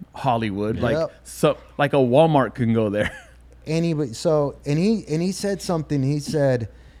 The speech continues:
Speaker 2: he said, "If you were offered that amount and you could never work on music again, would you do it?" And I was like, "No."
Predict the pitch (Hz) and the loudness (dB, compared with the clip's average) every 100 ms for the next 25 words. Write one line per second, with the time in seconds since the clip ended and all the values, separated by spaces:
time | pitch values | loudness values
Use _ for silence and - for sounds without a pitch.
0 | - - 131 139 - 147 135 120 - - | -20 -14 -6 -4 0 0 0 -2 -10 -6
1 | 131 - 139 196 240 214 175 - 131 151 | -6 -4 -4 -2 2 2 0 -4 -6 -6
2 | - 139 120 107 101 - - - - - | -2 0 0 0 -4 -10 -20 -20 -20 -20
3 | - - - - 92 107 120 139 127 120 | -20 -20 -20 -14 -6 -2 0 2 2 2
4 | 110 101 - - - _ - - - - | 0 -4 -10 -20 -20 _ -20 -20 -20 -20
5 | - - 107 107 101 92 - _ 107 113 | -20 -10 -6 -4 -4 -6 -14 _ -10 -8
6 | - 104 110 120 139 127 127 127 117 113 | -6 -4 -2 -2 -2 -2 -4 -4 -2 -2
7 | 110 113 107 98 107 95 95 92 - 92 | -4 -6 -10 -8 -8 -6 -8 -12 -14 -12
8 | 90 90 85 80 73 - - - _ _ | -10 -12 -12 -14 -16 -20 -20 -20 _ _
9 | - - - - - - - _ _ _ | -20 -20 -20 -20 -20 -20 -20 _ _ _
10 | - - - - 90 92 87 90 82 90 | -20 -20 -20 -16 -12 -12 -12 -12 -10 -10
11 | 113 | -10